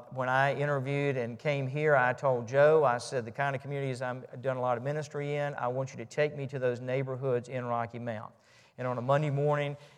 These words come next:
he took me from neighborhood to neighborhood and showed those communities. Um, we're gonna target some of those neighborhoods, and we're gonna go into some of those neighborhoods. Uh, hopefully by the time it's over with, we've gone into all those, uh, neighborhoods,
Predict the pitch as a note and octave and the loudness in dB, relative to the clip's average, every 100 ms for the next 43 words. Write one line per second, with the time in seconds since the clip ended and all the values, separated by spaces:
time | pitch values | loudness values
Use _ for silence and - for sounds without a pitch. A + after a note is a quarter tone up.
0 | - C#3 C#3 D3+ C3 C3 B2+ C3+ B2 B2+ | -8 -6 0 0 0 -4 -2 -4 -2 0
1 | C3+ C3+ B2+ C3+ C3 C3 B2 B2+ C3 B2 | 0 0 0 0 0 -2 0 2 2 -2
2 | C3+ B2+ B2 A#2+ - B2 A#2 C#3 B2+ B2 | 2 4 4 2 -6 -10 -2 2 2 2
3 | A#2+ A#2 B2+ C3+ A2 G#2 - - - - | -2 -4 -8 -6 -6 -10 -16 -20 -20 -20
4 | - B2 A#2+ A#2 B2 B2+ D3 D3 D#3+ D3+ | -4 2 2 0 0 2 2 0 2 0
5 | A#2+ G#2+ C3+ B2 A#2+ B2 B2 A#2 G#2+ F#2 | 0 -6 -6 -4 -4 -4 -6 -8 -10 -12
6 | - - _ _ _ _ - A#2+ A#2+ C3+ | -14 -20 _ _ _ _ -6 -4 -2 -2
7 | C3 C3 C#3 C#3+ C3+ C#3 B2 A2+ A2+ A#2 | 0 2 2 0 -4 -4 -4 -4 -2 -4
8 | G#2+ A#2 A2 G2+ - - - A#2+ A2 C#3 | -4 -2 -4 -4 -14 -16 -6 -4 2 0
9 | C#3 C3+ B2 - C#3+ B2 A#2 C#3 A#2+ A#2 | 2 0 0 0 -4 -2 -2 -2 -2 -4
10 | A#2 B2+ B2+ A#2 A#2+ C3+ A#2+ A2+ - - | 0 2 2 -2 0 0 0 -6 -14 -20
11 | - - B2+ A#2+ A#2+ A2 A#2+ A#2 G#2+ | -20 -2 0 2 0 -2 -2 -2 -2